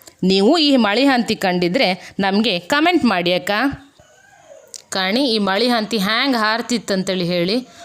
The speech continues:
ಒಂದ್ರ ಬೆನ್ನಿಗೆ ಒಂದ್ ಹ್ಯಾಂಗ್ ಒಳ್ಳೆ ಹಾರ್ತಿತ್ತು. ಕೆಲವ್ರು ಹೇಳ್ತ್ರಿ ಅಂತಂದ್ರೆ, ಈ ಮಳಿ ಹಾಂತಿ ಮಳಿ ಬಪ್ಪತಿ ಬತ್ತಲ್ಲ, ಅದು ನೀರ್ ತಾಂಗಿ ರೆಕ್ಕೆ ಎಲ್ಲ ಉದ್ರಿ ಹೋತ್ತಂಬ್ರ,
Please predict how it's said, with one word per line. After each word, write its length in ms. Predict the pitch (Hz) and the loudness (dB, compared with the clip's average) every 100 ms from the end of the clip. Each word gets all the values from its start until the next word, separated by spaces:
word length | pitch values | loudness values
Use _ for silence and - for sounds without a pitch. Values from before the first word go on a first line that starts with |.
| - | -8
ಒಂದ್ರ 340 | 190 226 285 302 | -2 0 2 0
ಬೆನ್ನಿಗೆ 340 | 233 247 247 | 0 0 0
ಒಂದ್ 220 | 233 254 | -2 -2
ಹ್ಯಾಂಗ್ 360 | 208 202 226 226 | -2 -2 -2 -2
ಒಳ್ಳೆ 380 | 202 202 226 254 | 0 0 0 0
ಹಾರ್ತಿತ್ತು. 800 | 220 196 196 208 151 - 156 - - - _ _ _ _ _ - | -2 -2 -4 -6 -6 -10 -10 -12 -20 -20 _ _ _ _ _ -4
ಕೆಲವ್ರು 320 | 226 294 302 | 0 2 2
ಹೇಳ್ತ್ರಿ 380 | 254 220 226 214 | 0 0 -2 -2
ಅಂತಂದ್ರೆ, 880 | 202 196 202 202 240 196 196 - - | -2 -2 -2 -2 -2 -2 -6 -10 -4
ಈ 100 | 226 | 0
ಮಳಿ 320 | 220 208 277 | 0 0 0
ಹಾಂತಿ 360 | 269 233 233 233 | 0 -2 -2 -2
ಮಳಿ 240 | 208 214 | 0 0
ಬಪ್ಪತಿ 380 | 240 190 208 202 | -2 -4 -4 -4
ಬತ್ತಲ್ಲ, 500 | 185 180 - 175 170 214 160 - - - | -4 -6 -4 -2 -2 -4 -6 -12 -12 -6
ಅದು 400 | 202 208 214 202 190 226 | 0 0 0 -2 -2 0
ನೀರ್ 260 | 285 359 | 2 0
ತಾಂಗಿ 320 | - 214 208 | -2 -2 -2
ರೆಕ್ಕೆ 360 | 208 226 - 262 | -2 -4 -4 -4
ಎಲ್ಲ 160 | 226 214 | 0 2
ಉದ್ರಿ 340 | 196 180 240 | 2 0 0
ಹೋತ್ತಂಬ್ರ, 580 | 254 180 - 170 165 | 0 -2 -4 -4 -2